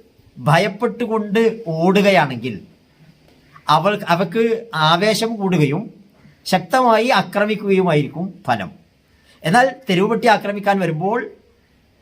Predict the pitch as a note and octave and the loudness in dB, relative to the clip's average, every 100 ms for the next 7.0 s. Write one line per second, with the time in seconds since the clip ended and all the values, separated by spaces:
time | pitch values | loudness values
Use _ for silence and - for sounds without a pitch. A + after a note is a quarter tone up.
0 | _ _ F#3 G3+ G3 B3+ B3+ G#3 F#3+ G3 | _ _ 2 2 2 0 0 0 2 2
1 | A3 A3 A3+ G3+ G3+ G3 - _ _ _ | 2 0 -4 -4 -6 -10 -14 _ _ _
2 | _ _ _ _ _ - E3+ F#3 A3 G#3+ | _ _ _ _ _ -2 0 2 2 2
3 | G3 F#3+ A3+ A3 - - D3 E3 F#3+ A3+ | 0 0 -2 -8 -18 -4 2 4 4 0
4 | G3+ G3 D#3 G3 E3+ F3 F#3+ - - C#3 | -4 -6 -2 2 4 4 0 -8 -10 -4
5 | D#3+ E3 E3+ E3 C3 G#2 E2 _ _ _ | -2 0 0 2 0 -2 -12 _ _ _
6 | _ _ _ _ - E3 F3 F#3 A3 | _ _ _ _ -2 2 4 2 0